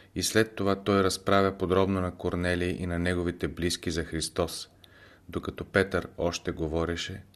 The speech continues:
Святият Дух слезе над всички, които слушаха Словото, и след това Петър ги кръсти в името на Исуса Христа.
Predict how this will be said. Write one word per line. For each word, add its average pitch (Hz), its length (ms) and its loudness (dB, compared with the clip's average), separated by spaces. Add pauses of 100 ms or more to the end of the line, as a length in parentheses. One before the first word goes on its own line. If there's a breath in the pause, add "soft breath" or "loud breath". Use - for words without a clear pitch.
(180)
Святият 95 580 0
Дух 87 300 -4
слезе 92 360 0
над 82 180 -2
всички, - 460 -6
които - 360 -4
слушаха 82 500 -6
Словото, 82 560 -2 (580 loud breath)
и 90 60 -2
след 98 300 0
това 95 300 -2
Петър 92 300 2
ги 82 200 0
кръсти 95 400 -2
в - 120 -6
името 87 320 -4
на 80 100 -2
Исуса 80 380 -4
Христа. 76 500 -4